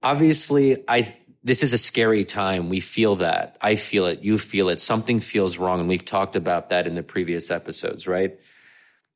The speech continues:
But the feeling that something is uniquely wrong today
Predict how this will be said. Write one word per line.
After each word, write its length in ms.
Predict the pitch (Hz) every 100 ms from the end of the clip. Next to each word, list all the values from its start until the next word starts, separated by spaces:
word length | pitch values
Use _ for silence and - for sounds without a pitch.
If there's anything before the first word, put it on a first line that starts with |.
| _ _ -
But 380 | 107 127 - -
the 80 | 120
feeling 460 | - 135 147 151
that 140 | 135 -
something 640 | - 110 110 - 110 107 104
is 260 | 98 90
uniquely 800 | 95 92 98 101 - 98 90 85
wrong 580 | 78 92 87 82 76 76 _
today 720 | - 98 95 87 82 87 -